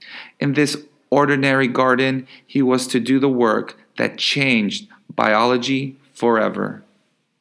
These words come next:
Mendel carried out his work with ordinary garden peas.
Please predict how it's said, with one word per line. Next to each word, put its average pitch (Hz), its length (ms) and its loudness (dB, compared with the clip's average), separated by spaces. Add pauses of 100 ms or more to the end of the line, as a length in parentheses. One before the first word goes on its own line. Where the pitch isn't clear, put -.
(1500)
Mendel 131 560 2
carried 135 400 2
out 117 260 2
his 113 180 0
work 98 460 0 (260)
with 135 300 0 (100)
ordinary 117 600 4
garden 101 460 0
peas. 95 540 -6